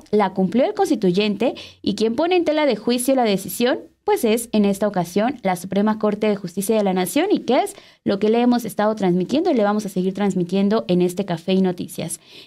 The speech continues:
Insistió en que hoy le toca a la Corte y no a la presidenta dar esta resolución. Vamos a escuchar parte de sus comentarios que dio esta mañana desde Palacio Nacional.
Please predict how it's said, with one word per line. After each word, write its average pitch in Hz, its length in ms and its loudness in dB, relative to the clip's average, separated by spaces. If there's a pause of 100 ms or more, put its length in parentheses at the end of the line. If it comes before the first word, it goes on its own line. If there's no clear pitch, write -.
Insistió 254 680 2
en 370 200 2
que 233 340 0
hoy 320 160 0
le 311 140 2
toca 285 320 0
a 233 180 -2
la 202 160 2
Corte 294 640 0
y 208 140 4
no 269 260 4
a 349 80 4
la 233 140 2
presidenta 220 560 0
dar 214 180 2
esta 226 220 0
resolución. 202 580 -2 (340)
Vamos 339 160 2
a 294 40 2
escuchar 254 420 -2
parte 240 280 0
de 233 100 4
sus - 120 -12
comentarios 190 600 0
que 190 140 0
dio 214 340 0
esta 233 220 0
mañana 202 380 2
desde 175 220 -2
Palacio 175 380 -2
Nacional. 202 460 -2